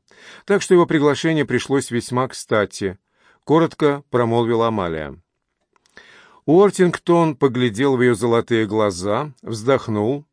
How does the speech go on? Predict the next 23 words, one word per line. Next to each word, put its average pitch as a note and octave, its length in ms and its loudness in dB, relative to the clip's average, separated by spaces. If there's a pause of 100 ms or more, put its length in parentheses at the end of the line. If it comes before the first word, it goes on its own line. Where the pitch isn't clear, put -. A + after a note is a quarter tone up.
(720)
Баронесса A#2+ 520 0
Корф D3+ 260 2
потом A#2 300 0
утверждала A2+ 560 0
в - 40 -14
кругу A2+ 280 0
друзей, A2+ 440 -2
что A2 420 -2 (260)
от A#2 180 -2
его A#2+ 240 2
вздоха A2+ 460 -2
даже A2 500 -2 (880)
всколыхнулась B2 800 0
занавеска. A2 800 -4 (840)
И G3 120 2
прежде F3+ 400 0
чем E3 220 0
Амалия C#3+ 600 2
успела C3 520 -2
отодвинуться, C3+ 720 0
завладел C3 500 0
её C#3 160 2
рукой G3 440 2